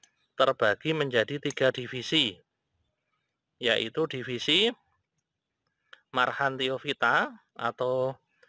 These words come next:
Hepatophyta ya, atau lumut hati, kemudian divisi Anthocerophyta atau Anthoceratophyta atau lumut tanduk, dan divisi Bryophyta atau lumut daun.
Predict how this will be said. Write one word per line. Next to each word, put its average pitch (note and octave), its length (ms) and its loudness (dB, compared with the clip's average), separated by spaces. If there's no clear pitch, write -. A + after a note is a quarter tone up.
Hepatophyta B2+ 800 2
ya, B2+ 120 4
atau C3 140 -4
lumut C3+ 320 -6
hati, C#3+ 400 -2
kemudian B2 480 -4
divisi B2+ 560 -2
Anthocerophyta C#3 1200 0
atau C3+ 460 -2
Anthoceratophyta C3+ 1200 -2
atau B2 240 2
lumut C3+ 300 -4
tanduk, A#2 460 2
dan D#3+ 240 2
divisi C#3+ 600 -6
Bryophyta C3+ 720 0
atau E3+ 320 -4
lumut C#3 400 -6
daun. G#2+ 400 -4